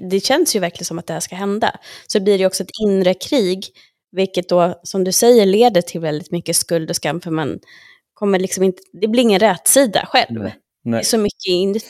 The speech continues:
Speaker 1: internt som bara strider med varandra.
Speaker 2: Ja.
Speaker 1: Men desto viktigare att vi faktiskt övervinner det här och pratar med någon också, för att förstå att det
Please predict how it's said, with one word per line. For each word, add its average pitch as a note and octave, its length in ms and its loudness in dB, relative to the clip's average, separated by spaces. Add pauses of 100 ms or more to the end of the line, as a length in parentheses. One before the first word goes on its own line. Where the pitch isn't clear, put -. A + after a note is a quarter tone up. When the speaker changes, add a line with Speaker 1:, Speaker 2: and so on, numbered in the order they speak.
(160)
Speaker 1:
internt G#3 640 -2
som F3+ 200 -4
bara - 240 -2
strider F3+ 360 -6
med E3+ 160 -2
varandra. G#3 540 -2 (560)
Speaker 2:
Ja. - 160 -4
Speaker 1:
Men G3+ 400 2 (400)
desto G#3 300 0
viktigare G3+ 340 0
att - 140 -8
vi G3 60 -2
faktiskt - 580 -8 (560)
övervinner G#3 720 4
det F3 120 0
här E3+ 400 0
och - 120 -10 (340)
pratar G#3+ 440 0
med A3+ 140 2
någon E3+ 220 0 (120)
också, A#3+ 300 -2
för A3 120 0
att - 280 0 (480)
förstå F#3 380 -2
att E3 160 -4
det D#3+ 160 -4